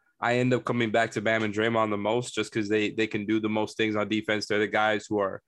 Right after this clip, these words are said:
not only the back line, but are constantly rotating all around the court, covering up the gaps in defenses. The difference is Draymond, I, I mean, I, I'm looking at the Heat and I'm like, P J Tucker is really helping with that. Lowry is doing his job.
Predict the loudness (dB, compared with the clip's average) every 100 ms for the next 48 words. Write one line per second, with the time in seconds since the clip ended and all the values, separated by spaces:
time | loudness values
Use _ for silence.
0 | _ -2 0 2 2 2 2 2 2 2
1 | 2 2 0 0 -2 2 0 0 0 0
2 | 2 2 0 0 2 2 2 2 0 0
3 | -2 -2 -4 0 2 0 0 -2 2 0
4 | -2 -4 -2 -2 -4 -2 -4 -6 _ _
5 | _ _ -4 0 0 2 0 0 0 2
6 | 4 4 0 -8 _ _ _ _ _ _
7 | -4 0 2 4 4 4 2 0 0 2
8 | 2 0 -4 -4 0 2 2 2 0 0
9 | 0 0 2 0 0 0 -2 -4 -2 2
10 | 2 2 0 2 2 2 2 2 4 2
11 | 0 0 -2 0 0 0 -2 _ _ 0
12 | 2 4 4 2 2 2 2 2 0 2
13 | 2 0